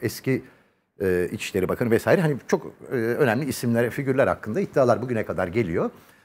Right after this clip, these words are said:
E, o programda da, e, gazetecilerin sorup, e, Süleyman Bey'in cevap vermek yerine, e, başka öyküler,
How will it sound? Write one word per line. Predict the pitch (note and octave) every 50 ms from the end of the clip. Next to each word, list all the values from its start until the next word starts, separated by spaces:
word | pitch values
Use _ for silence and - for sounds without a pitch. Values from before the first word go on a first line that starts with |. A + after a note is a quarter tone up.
| _ _ _ _ - G#2+
E, | G#2+ - - C3+ - - - _ - _ _ -
o | D#3+ E3 E3 D#3+
programda | - B2+ B2+ B2 C#3+ C#3 D3+ E3 F#3
da, | E3+ G#2 E2+ - - D2+ F2
e, | F#2+ F#2+ F#2
gazetecilerin | F#2 A#2 B2 B2+ - C3+ A#2+ A#2 B2+ B2+ C3
sorup, | B2 - C3+ D3 D#3+ - - - - - - G#2
e, | G2 F#2 F#2+ F2+ F2 F2 E2 E2+ E2 E2 D#2+ D#2+ D#2+ - -
Süleyman | - - B2 A2+ A2 A#2 A#2 A#2
Bey'in | A2+ A2+ A2+ G#2
cevap | A2 A2 A#2 A#2+ - A#2+
vermek | G#2+ G#2+ A#2+ A#2+ - G2+
yerine, | F#2+ F#2+ B2+ F3+ E3 - - - - _ _ _ -
e, | F#2
başka | F#2 G#2+ - - E3
öyküler, | B2 G#2 - - A2+ A2+ G#2+ - -